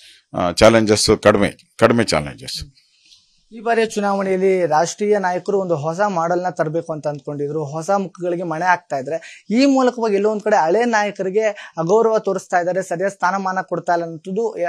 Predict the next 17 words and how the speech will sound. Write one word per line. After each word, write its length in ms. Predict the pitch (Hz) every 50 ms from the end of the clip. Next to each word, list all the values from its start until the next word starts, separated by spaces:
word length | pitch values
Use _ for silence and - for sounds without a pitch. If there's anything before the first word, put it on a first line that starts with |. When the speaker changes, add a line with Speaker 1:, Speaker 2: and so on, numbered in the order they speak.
| 165 160
Speaker 2:
ಅನೇಕರ 320 | 175 196 220 220 220 214 190
ಆರೋಪ. 340 | 170 180 170 165 143 - - 139 - - - _ _ -
ತಾವು 200 | 185 190 208 214
ಇದನ್ನ 120 | 202 190
ಒಪ್ತೀರಾ? 480 | 175 147 - - 143 139 139 143 151 - _ _ - - _ _
Speaker 1:
ಇಲ್ಲ, 100 | - -
ಆ 160 | 131 95 110 160
ತರದೇನೂ 500 | - - 165 151 143 135 139 135 127 120
ಇಲ್ಲ. 200 | 101 82 73 71 65 - _ _ _ _ _ _ _ _ _ _ _ _ -
ಹೊಸಬರು 400 | - 87 98 - - 135 156 156
ತಂದಿರೋದು 680 | 131 147 143 143 139 147 143 143 139 139 147 143 135
ಸುಮಾರು 420 | 123 - - 117 123 120 117 110 104
ಅರವತ್ತು 500 | 101 101 110 113 110 - - 107 101 95
ಜನ 260 | 85 92 92 92 90
ಅಷ್ಟೇ. 360 | 85 - - - 78 69 60 57 - - - - - -
ಇನ್ನು 540 | - 101 127 131 123 120 110 98 90 85 85
ಉಳ್ದವರೆಲ್ಲ 480 | 92 107 127 139 160 156 151 151 143